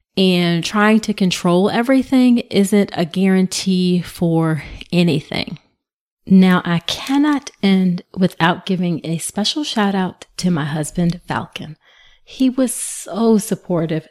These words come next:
during both of our pregnancies and births, and he is still a great husband and father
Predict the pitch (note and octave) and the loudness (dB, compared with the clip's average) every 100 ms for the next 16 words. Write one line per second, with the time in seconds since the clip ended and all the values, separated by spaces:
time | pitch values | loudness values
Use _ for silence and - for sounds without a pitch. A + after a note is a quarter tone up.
0 | - F3 E3+ E3 - G3+ A#3+ G#3+ F#3+ - | -4 -2 -2 -4 0 0 0 -2 -4 -2
1 | E3 F3 D#3+ D#3 E3+ E3 - G3 G3+ A3 | -2 0 -2 -2 -6 -8 -8 0 4 4
2 | G#3 E3+ E3+ - - - - F#3+ F3 G#3 | 4 -2 -2 -4 -10 -16 -4 -2 2 2
3 | F#3+ - - - A#3 F#3+ E3 - D3 D3 | 0 -4 -8 0 2 4 2 -4 -8 -10
4 | - F#3 A3 - F#3 F3 - F3+ E3+ E3 | -4 2 2 2 0 0 0 -6 -4 -6
5 | - _ - F#3+ G3+ G#3 - E3 C#3 D#3 | -12 _ -2 4 6 6 2 0 0 -2
6 | D#3 | -8